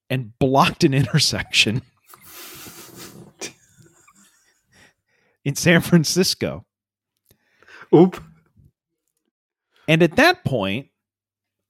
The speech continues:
Speaker 1: there's no car, there's no driver for the car. So it took <laughs> hours for them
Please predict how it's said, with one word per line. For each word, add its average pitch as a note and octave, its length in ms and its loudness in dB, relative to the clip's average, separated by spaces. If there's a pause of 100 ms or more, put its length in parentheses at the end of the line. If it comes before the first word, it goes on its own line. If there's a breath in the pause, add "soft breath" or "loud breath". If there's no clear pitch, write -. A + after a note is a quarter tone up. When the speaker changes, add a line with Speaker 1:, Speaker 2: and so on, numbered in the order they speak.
(140)
Speaker 1:
there's D3+ 440 2
no F#3 260 4
car, G3+ 380 2
there's D#3+ 200 0
no F3+ 120 0
driver D3+ 540 0
for E3 200 -2
the C#3+ 100 -2
car. A2 640 -4 (1300)
So D#3+ 840 2
it F#3 180 4
took F3+ 300 -4
<laughs> - 80 -20
hours E3 840 0
for D#3 200 2
them D#3 360 0